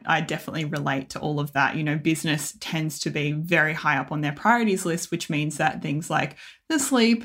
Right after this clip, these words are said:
the exercise, the, you know, healthy diet can fall by the wayside.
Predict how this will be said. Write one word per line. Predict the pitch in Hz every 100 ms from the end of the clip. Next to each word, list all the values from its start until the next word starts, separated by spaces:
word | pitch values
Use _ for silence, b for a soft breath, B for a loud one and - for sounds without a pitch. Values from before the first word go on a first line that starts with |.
| -
the | 226 214
exercise, | 190 202 190 190 185 185 190 190 - _ _
the, | 175 185 180 180 180 160 -
you | 175 170
know, | 160
healthy | 175 175 175 -
diet | 175 147 151 151 - _ _ _ _ -
can | 165 160
fall | - 156
by | 143 151
the | 147
wayside. | 151 147 147 - - -